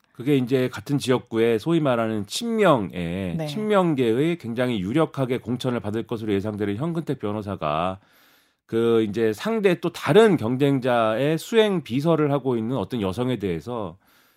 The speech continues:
Speaker 1: 어, 성희롱성 발언을 했다는
Speaker 2: 음.
Speaker 1: 것이 문제가 돼서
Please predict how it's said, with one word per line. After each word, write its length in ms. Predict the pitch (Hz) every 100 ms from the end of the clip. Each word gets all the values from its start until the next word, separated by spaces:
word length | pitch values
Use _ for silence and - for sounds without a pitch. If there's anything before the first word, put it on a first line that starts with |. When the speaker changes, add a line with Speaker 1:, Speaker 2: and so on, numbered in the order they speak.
| _ -
Speaker 1:
어, 120 | 98
성희롱성 600 | 135 214 220 196 156 151
발언을 340 | 113 113 110 110
했다는 760 | 143 131 120 180 165 160 156 135
Speaker 2:
음. 100 | 139
Speaker 1:
것이 320 | 120 98 156
문제가 420 | 107 113 123 127
돼서 500 | 104 92 95 123 147